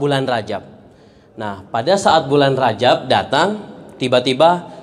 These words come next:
seluruh makhluk Allah Subhanahu wa Ta'ala ini berdoa semua. Berdoa semua agar doanya ini diijabah oleh Allah Subhanahu wa Ta'ala. Karena tadi, bulan Rajab adalah bulannya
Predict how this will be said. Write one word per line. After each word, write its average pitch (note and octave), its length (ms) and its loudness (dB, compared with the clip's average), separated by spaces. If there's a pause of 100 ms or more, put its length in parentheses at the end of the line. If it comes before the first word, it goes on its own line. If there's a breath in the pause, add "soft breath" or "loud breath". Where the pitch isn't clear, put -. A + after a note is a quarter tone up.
seluruh G3 560 2
makhluk F3+ 480 -2
Allah G3+ 240 0
Subhanahu E3+ 480 -2
wa E3 80 0
Ta'ala E3 400 -2
ini F3+ 320 -2 (240 loud breath)
berdoa D#3+ 720 2
semua. C#3+ 480 -4 (400)
Berdoa C3+ 400 -4
semua C#3+ 560 -4 (320 loud breath)
agar D3+ 560 2 (480)
doanya C3+ 480 -2
ini D#3+ 160 0
diijabah C#3+ 640 -2
oleh E3 640 -4
Allah D#3+ 320 4
Subhanahu C3 560 0
wa - 80 -2
Ta'ala. A2 240 0
Karena D3+ 240 -2
tadi, F#3 320 0 (160)
bulan B2+ 320 0
Rajab A#2+ 240 2
adalah C3+ 320 4
bulannya C#3 560 2